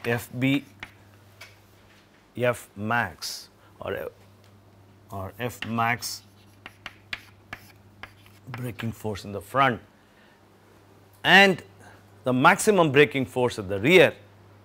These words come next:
are similarly controlled by mu, okay, because it's, it is that quantity called friction which gives the ability for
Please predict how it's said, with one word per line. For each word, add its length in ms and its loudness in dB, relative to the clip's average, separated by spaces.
are 160 -4
similarly 600 6
controlled 540 0
by 220 2
mu, 300 -6
okay, 200 -2
because 400 0
it's, 280 -10
it 160 -8
is 140 -6
that 460 4
quantity 440 0
called 240 0
friction 480 -2
which 280 -12
gives 240 -2
the 220 -6
ability 420 -4
for 380 -6